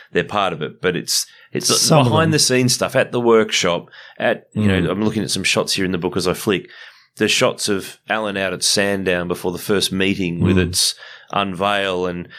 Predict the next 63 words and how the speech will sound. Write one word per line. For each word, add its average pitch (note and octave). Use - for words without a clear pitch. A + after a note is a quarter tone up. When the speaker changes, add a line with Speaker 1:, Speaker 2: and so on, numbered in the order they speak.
Speaker 1:
and E3
it's D#3+
the F3+
little F3+
stories A2+
too, G#2+
where G2
the, F2+
there's G2+
an G#2+
Ampol A2
sticker E2
on D#2
there, D2
and F2
that's -
the A#2
one G#2+
that G#2
he, F2+
he, G#2+
he A2
peeled C3
it A2
off A#2+
because G2+
it -
got G2+
stuck -
on C3+
there, F2+
didn't G#2+
it, -
by F#2+
the, F2+
the G2+
rep B2
at E2+
the E2
time? C#2+
Speaker 2:
W-, B3
yeah, C#3
they B2
were B2
trying D3+
to B2+
do A#2+
a A2
deal A#2
with G#2+
Ampol, G#2
and, G2+
and G2+
Alan A2+
said, A#2
"Oh, B2+
I A#2
never A#2
got A2+
a G#2
cent A2+
from G2
them." G2